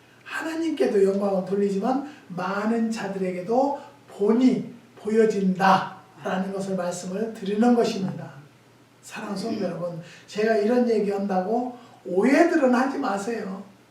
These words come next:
저는 내 유익을 위해서 하는 것이 아니라 여러분들이 이 말씀을 듣고 깨달아서 주님 앞에 올바로 서는 정말로 참된 일꾼이 될 수 있도록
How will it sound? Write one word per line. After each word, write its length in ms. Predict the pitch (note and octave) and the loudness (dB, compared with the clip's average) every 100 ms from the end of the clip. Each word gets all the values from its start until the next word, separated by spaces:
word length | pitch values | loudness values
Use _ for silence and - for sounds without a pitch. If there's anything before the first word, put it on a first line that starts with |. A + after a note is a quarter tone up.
| - | -14
저는 340 | G3+ G#3 A#3+ A#3 - - | -4 0 0 -2 -12 -4
내 540 | F#3 A#3 C#4+ C#4+ A3 | 8 12 12 10 6
유익을 580 | A3 C#4 D#4 F4 F4+ D#4+ | 6 8 8 8 8 8
위해서 400 | C#4 B3+ A#3+ A3+ | 8 8 6 2
하는 240 | A#3+ C4 | 2 2
것이 240 | A#3+ G#3 A3+ | 0 0 0
아니라 600 | F3+ F3 G3 B3 - - - - | -2 -2 -2 0 0 -6 -14 -8
여러분들이 680 | F3 G3 C#4+ D#4+ C#4+ C4 A3+ | 0 2 2 2 2 2 0
이 40 | A3+ | 0
말씀을 480 | G#3 G#3 A3 G3 | 0 0 -2 -4
듣고 680 | F#3 A3+ A3+ A3 G3+ G3 - - - | -4 -4 -2 4 6 6 0 -12 -6
깨달아서 840 | E4 E4+ E4+ A#3 - G3 D#3 - - - - - - | 0 4 6 6 4 0 -2 -6 -18 -20 -20 -20 -12
주님 320 | - A3+ B3 | -2 2 4
앞에 260 | A3 G3 G3 | 2 0 -4
올바로 720 | F#3 G3+ B3+ D4+ E4+ C#4+ A#3+ | 4 6 6 8 8 8 6
서는 500 | - C#4 C4+ F#3 - - - _ _ - - - _ | 6 10 10 8 0 -10 -20 _ _ -20 -20 -20 _
정말로 1400 | - F#3+ G3+ A#3+ C#4 D4+ F#4+ G4 G4+ F#4 D#4 D#4 E4 E4+ | -8 0 4 6 8 6 4 6 10 10 10 6 6 4
참된 800 | - - G4 G#4 G4+ G4+ F#4 D4+ | -2 0 2 4 6 10 8 8
일꾼이 500 | B3 C4 C#4 C#4 B3 | 4 4 2 2 0
될 180 | A3 A3 | 2 0
수 200 | G#3+ A#3 | 0 -4
있도록 540 | G3+ G#3+ G#3+ A#3 - | -6 0 4 4 2